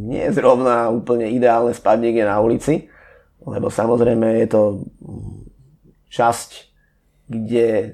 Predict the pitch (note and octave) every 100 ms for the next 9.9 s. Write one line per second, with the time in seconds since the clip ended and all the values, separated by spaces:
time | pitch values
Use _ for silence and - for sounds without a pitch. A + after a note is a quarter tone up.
0 | - - A2 G#2+ A2 A#2 A#2+ F#3 - B2
1 | A#2 A2 A2 A2+ A#2 A2 A2+ A2+ A#2 A#2
2 | A2+ A#2+ A2+ A2 - _ - A2+ A2+ A#2
3 | A2+ A2 A2 A2+ A2+ A2 A#2 A2+ A#2+ A#2
4 | A2 A#2+ - A#2+ B2 A#2+ B2 B2+ A#2+ -
5 | A#2 - B2+ C3 B2+ D3 - - - -
6 | _ _ _ - C#3+ D3+ E3 E3 F3 F#3
7 | A#3 C#3+ G#2 G#2+ A2 A#2 C3 - A#2+ A2+
8 | A#2 B2+ D#3 D#3+ E3 C3 B2+ C#3 D#3 D#3
9 | D3 C#3+ - D3 D3+ D3 C#3+ D3 D3